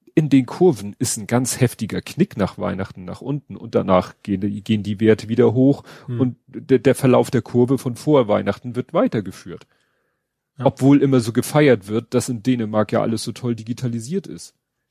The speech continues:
Speaker 1: Vielleicht
Speaker 2: Hm.
Speaker 1: liegt's einfach daran, dass die Leute sich nicht testen lassen.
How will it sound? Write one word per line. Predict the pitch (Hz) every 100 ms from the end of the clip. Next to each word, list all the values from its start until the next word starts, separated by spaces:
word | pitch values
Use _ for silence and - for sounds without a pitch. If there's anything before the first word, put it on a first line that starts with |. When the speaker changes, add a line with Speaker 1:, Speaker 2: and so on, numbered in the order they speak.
| _
Speaker 1:
Vielleicht | - 123 147 135 -
Speaker 2:
Hm. |
Speaker 1:
liegt's | 165 -
einfach | - 139 139 127
daran, | 139 127 120
dass | 110
die | -
Leute | 107 104 98
sich | 90 98
nicht | 120 -
testen | 202 202 - 269
lassen. | 117 82 92